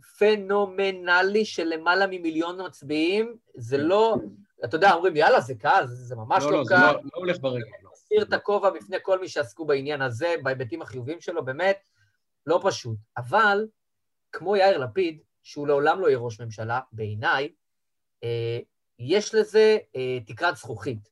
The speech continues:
Speaker 1: זה כמו שברור לכולנו, לכל המאזינות, המאזינים, הצופות והצופים, וגם לנו,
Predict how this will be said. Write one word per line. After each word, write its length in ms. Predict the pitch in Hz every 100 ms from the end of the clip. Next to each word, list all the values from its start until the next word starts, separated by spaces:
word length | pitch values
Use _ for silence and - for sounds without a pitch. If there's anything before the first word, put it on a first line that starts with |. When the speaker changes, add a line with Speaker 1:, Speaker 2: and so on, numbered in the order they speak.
| _
Speaker 1:
זה 120 | 143
כמו 160 | - 214
שברור 840 | 220 220 - _ _ _ 127 139 233
לכולנו, 600 | 226 156 160 190 151 131
לכל 300 | 131 160 165
המאזינות, 600 | 156 139 135 127 143 160
המאזינים, 440 | 147 131 123 147
הצופות 400 | 147 110 110 143 143
והצופים, 380 | 135 117 151 151
וגם 240 | 127 120
לנו, 400 | 131 175 135 143